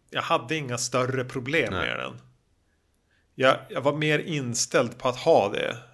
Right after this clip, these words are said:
Speaker 1: Men
Speaker 2: Jag har ju alltid kä-, känt att den här och fyran ligger och guppar på ungefär samma nivå, men den ena gör det lite mer komiskt och den andra har fortfarande lite kvar i, sitt ben i, i det här independent-ruffiga.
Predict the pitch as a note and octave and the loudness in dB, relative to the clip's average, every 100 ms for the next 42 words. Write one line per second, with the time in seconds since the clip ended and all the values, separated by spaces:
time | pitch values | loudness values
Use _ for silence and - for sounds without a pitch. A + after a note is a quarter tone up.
0 | _ _ _ _ _ _ _ _ _ _ | _ _ _ _ _ _ _ _ _ _
1 | _ - - - B2+ - - B2 F#3 G3+ | _ -20 -12 -6 -6 -6 0 8 8 8
2 | C3+ - - B2 - - C3 D3+ D3+ C#3 | 2 -2 -2 -2 -2 0 2 2 2 2
3 | C#3 B2+ A#2+ G2+ G2+ G2 F#2+ - _ _ | 2 4 4 4 4 2 0 -4 _ _
4 | _ _ _ - C#3+ C3+ G#2 F#2 G2+ C3 | _ _ _ -2 0 0 2 2 4 4
5 | D#3 D3 B2 - _ _ _ _ _ A2+ | 4 2 -2 -8 _ _ _ _ _ 0
6 | A#2 A2+ A2 A#2 C3 - G#2 F#2 A2 G#2 | 4 4 4 2 0 0 2 2 2 0
7 | F#2+ - G2 F#2+ F#2+ G2 G#2 D#3+ C#3 G#2+ | 0 2 2 2 0 0 4 8 8 8
8 | G#2+ G#2 G2 - _ _ G#2+ A2+ B2 A2 | 4 0 -2 -10 _ _ -4 2 4 4
9 | A2 A#2 G#2+ G#2 A2+ G#2 G2+ F#2+ A2 F#2+ | 6 6 6 4 2 2 -2 -2 -2 0
10 | F#2 A2 - F2 G#2+ G#2+ F#2+ - A#2 - | 0 -2 -2 -2 0 2 0 0 -4 0
11 | G#2 A2 A#2 B2 - G#2 - G#2 F#2+ F#2 | 0 2 2 2 0 -6 2 4 4 4
12 | F2+ _ _ _ _ _ _ G3 - - | -2 _ _ _ _ _ _ -20 -20 -6
13 | B2 G2 G2 A2+ G2 G#2+ G#2 F#2 G2 G2 | -6 -6 -2 -2 2 4 6 4 2 0
14 | G2 - G2+ G2 F#2+ F#2+ G2 F#2+ - G#2+ | -2 -4 -2 0 2 2 2 -2 0 0
15 | G2 F#2 F2+ E2+ - - - F2+ F#2 - | 2 0 0 0 -8 -20 -10 -6 -4 -6
16 | - A#2 | -2 -2